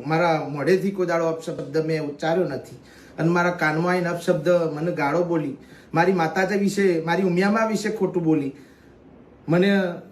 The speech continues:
એવું બોલ્યા કે હું આ વીડિયોના માધ્યમથી નહીં બોલી શકું. મિત્રો, મારા ભાઈઓ, મારા સમાજને હું વિનંતી કરું છું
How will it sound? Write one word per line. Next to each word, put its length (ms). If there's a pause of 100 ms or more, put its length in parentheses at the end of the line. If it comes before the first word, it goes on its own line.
(140)
એવું 220
બોલ્યા 300
કે 120
હું 200
આ 40
વીડિયોના 360
માધ્યમથી 520
નહીં 180
બોલી 200
શકું. 320
મિત્રો, 280 (360)
મારા 280
ભાઈઓ, 600 (120)
મારા 200
સમાજને 520
હું 200
વિનંતી 400
કરું 260
છું 180